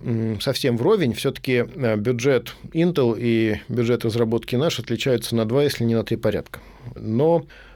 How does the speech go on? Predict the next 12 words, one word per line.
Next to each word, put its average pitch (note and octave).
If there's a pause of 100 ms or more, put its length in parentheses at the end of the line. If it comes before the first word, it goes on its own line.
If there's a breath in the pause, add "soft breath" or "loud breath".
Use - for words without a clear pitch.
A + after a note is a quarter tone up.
(120)
мы B2+
можем D3
всё-таки F3
здесь, C#3
э, A2
иметь, C#3 (360)
скажем A2
так, -
инженерную A#2+
смекалку, C#3+
интересные G#2
идеи. E2+